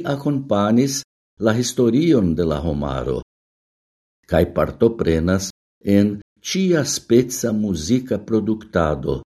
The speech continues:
de sinfoniorkestroj ĝis infanludiloj. de moderna ĵazo ĝis folkloraj kanzonoj. Flutoj ĉiam okupis la fantazion de la homaro.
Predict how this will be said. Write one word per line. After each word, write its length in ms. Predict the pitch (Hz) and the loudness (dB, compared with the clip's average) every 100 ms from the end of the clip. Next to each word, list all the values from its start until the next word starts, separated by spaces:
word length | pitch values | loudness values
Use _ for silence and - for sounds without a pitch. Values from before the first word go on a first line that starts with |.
| _ _ | _ _
de 180 | 101 120 | 4 4
sinfoniorkestroj 1500 | 117 170 165 139 139 110 107 107 117 - 139 147 - 151 165 _ _ | 4 2 2 2 4 6 6 4 0 0 0 0 -2 0 0 _ _
ĝis 460 | - 131 151 156 - _ _ | -4 2 2 2 -4 _ _
infanludiloj. 1700 | 147 151 147 - 107 110 117 113 - - 131 104 92 90 78 65 65 64 _ _ _ _ _ | 0 2 0 -2 0 2 2 0 -2 -2 -2 0 2 2 2 -2 -4 -6 _ _ _ _ _
de 160 | 82 98 | 4 4
moderna 680 | 85 73 60 117 139 147 156 | 4 0 2 4 4 2 -2
ĵazo 640 | 120 98 95 92 104 117 - _ | 0 2 2 2 0 0 -4 _
ĝis 460 | - 76 104 107 - - _ _ | -12 0 2 2 -2 -10 _ _
folkloraj 800 | - 107 98 - 87 92 92 90 85 | 0 2 2 -2 2 4 6 2 -2
kanzonoj. 840 | - 82 82 - 69 62 58 57 50 _ _ _ _ _ _ _ _ _ _ _ - | -4 -4 -4 -6 -6 -6 -6 -8 -10 _ _ _ _ _ _ _ _ _ _ _ 2
Flutoj 480 | 170 190 190 175 170 165 | 8 8 6 2 2 0
ĉiam 540 | - 175 170 165 160 143 | -4 -2 2 2 2 0
okupis 800 | 123 120 - 117 117 117 113 101 | -2 -2 2 2 2 -2 -2 -2
la 120 | 101 | -2
fantazion 1080 | 101 147 151 139 110 80 98 113 95 80 73 69 - _ | -2 2 2 4 0 0 0 2 4 2 -2 -8 -14 _
de 200 | - 98 | -2 2
la 120 | 87 | 2
homaro. 580 | 76 80 71 58 62 60 | 2 -2 -2 -4 -6 -6